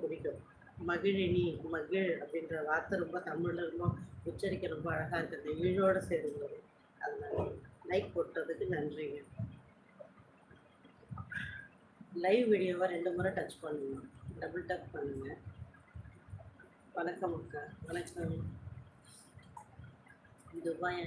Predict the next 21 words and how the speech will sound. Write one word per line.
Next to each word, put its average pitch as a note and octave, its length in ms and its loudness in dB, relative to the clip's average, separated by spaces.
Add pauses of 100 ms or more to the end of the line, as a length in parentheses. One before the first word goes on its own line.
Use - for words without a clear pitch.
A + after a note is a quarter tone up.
நீங்க? E3 240 -2 (320)
ஆமா G3+ 160 2 (120)
சார், E3 160 -2 (120)
துபாய் E3 360 0
தான். G3 180 4
நான் - 140 -2 (160)
அதான் G#3+ 280 -4
சொன்னேன், E3+ 340 0
துபாய் E3+ 380 0
தான். F#3+ 160 -2 (580)
துபாய் E3 320 -2
குறுக்கு F3 340 -2
சந்து, F3 280 2 (200)
துபாய் F3 360 -2
மெயின் F3+ 220 0
ரோடு, E3+ 260 0
துபாய். C#3 300 2 (1120)
ஹாய் F#3 260 4
சிவகுமார், D3+ 600 -2 (160)
ஹலோ. C#3+ 220 0 (1900)
ஹாய் F4+ 260 2